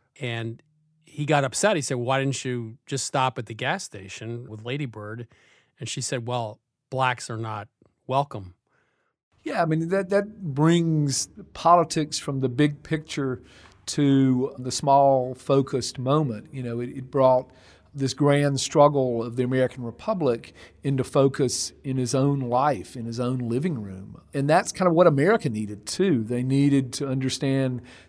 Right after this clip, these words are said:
Speaker 2: that these big picture issues played out in their small towns, on their street, in their house. And Johnson recognized the power in that of kind of, uh,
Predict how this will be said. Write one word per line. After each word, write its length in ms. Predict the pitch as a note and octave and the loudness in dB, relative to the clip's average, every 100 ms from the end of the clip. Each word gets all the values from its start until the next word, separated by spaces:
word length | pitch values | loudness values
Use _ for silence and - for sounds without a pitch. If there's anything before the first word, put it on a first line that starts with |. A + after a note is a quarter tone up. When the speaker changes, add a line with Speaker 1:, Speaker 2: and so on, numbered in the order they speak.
| - | -14
Speaker 2:
that 440 | C3+ C3 B2+ B2 - C#3+ C3 | 0 4 4 2 -4 -16 0
these 520 | C#3 C#3+ C#3 B2+ A2+ | 2 4 2 0 -4
big 340 | - C#3+ C3 | 2 2 4
picture 340 | - C3+ - C3+ | -4 -6 0 2
issues 640 | D3 D3 C3+ B2 A#2 A2+ | 4 2 0 0 0 -4
played 360 | - - C#3+ B2+ | -10 2 4 4
out 260 | B2 B2 | 4 2
in 140 | A#2+ B2 | 0 0
their 140 | C3+ | 0
small 340 | C3+ C3+ A#2+ A#2+ | 0 0 0 0
towns, 580 | - B2 A#2+ A#2 A#2 - - | -4 -6 -4 -6 -8 -10 -6
on 200 | B2+ C3 | -4 0
their 160 | C3 | 0
street, 500 | - - B2+ A#2+ A#2 - - _ | -2 -4 0 0 -2 -8 -20 _
in 160 | C#3+ B2 | -6 -4
their 180 | A#2 G2 | -4 -6
house. 640 | - C#3 G2+ G2 - - _ | -6 -6 -6 -8 -10 -10 _
And 240 | A#2+ A#2+ - - - _ | -14 -14 -16 -20 -20 _
Johnson 400 | D3 D3 D3+ C#3+ | 4 4 2 2
recognized 480 | C#3 C#3 C3+ B2 A2 | 2 2 0 -2 -4
the 60 | |
power 540 | - - C#3+ D3+ C#3+ A#2+ | -8 -4 4 4 4 2
in 120 | A2+ | -4
that 180 | G#2+ G#2 | -8 -8
of 140 | G#2 | -10
kind 180 | - A#2+ | -8 -8
of, 140 | G#2+ B2 B2+ - _ - - - _ | -8 -10 -10 -14 _ -20 -20 -20 _
uh, 80 | - | -18